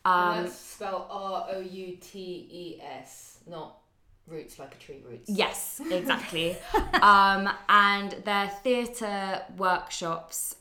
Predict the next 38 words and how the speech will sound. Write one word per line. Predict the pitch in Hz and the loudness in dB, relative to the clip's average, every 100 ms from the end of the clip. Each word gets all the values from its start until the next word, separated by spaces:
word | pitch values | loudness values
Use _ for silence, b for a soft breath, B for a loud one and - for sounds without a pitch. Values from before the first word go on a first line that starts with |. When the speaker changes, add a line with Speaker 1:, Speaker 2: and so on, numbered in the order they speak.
| - | -2
Speaker 1:
um, | 170 170 170 170 170 175 | 2 2 2 -2 -6 -4
with | 170 165 165 | -2 -2 -2
refugee | 180 170 180 170 165 | -6 -6 -8 -6 -4
and | 160 | -4
asylum | 156 160 160 156 | -6 -6 -6 -6
seeking | 175 165 165 | -8 -10 -8
women | 160 156 156 | -6 -6 -8
in | - 156 | -8 -8
the | 151 | -8
U | 156 151 | -10 -12
K. | 165 151 156 170 B B B - | -10 -8 -10 -12 B B B -2
Um, | 175 170 165 165 160 - | 2 4 4 0 -6 -4
and | 170 165 165 165 | -2 -2 -4 -4
I | 170 | -4
help | 160 160 | -4 -8
facilitate | - 175 160 160 151 - | -10 -8 -8 -8 -10 -10
these | 156 156 | -10 -10
workshops. | 151 - - 156 - - | -10 -10 -12 -12 -12 -14
It's | - | -12
all | 165 | -12
to | 160 165 | -10 -8
build | 170 165 160 | -6 -4 -4
confidence, | - 226 - 220 208 190 - | -6 -6 -6 -8 -8 -8 -10
to | 185 | -8
build | 185 170 | -4 -4
English | - 165 165 165 | -4 -6 -8 -6
language, | 208 202 196 190 185 180 B B | -4 -4 -4 -2 -2 -4 B B
but | - | -10
then | 190 185 | -4 -2
also | 190 180 180 - | -2 -4 -6 -6
each, | 196 - - - - - 185 | -8 -10 -6 -6 -6 -6 -2
um, | 180 175 170 170 170 - | 0 0 0 -4 -8 -12
participant | - 190 180 175 - 131 | -12 -10 -8 -10 -10 -10
in | 165 165 | -6 -4
the | |
workshop | 170 170 165 - 160 - | -2 -2 -4 -8 -8 -8
is | 165 | -12
paired | - 180 170 165 | -8 -4 -4 -4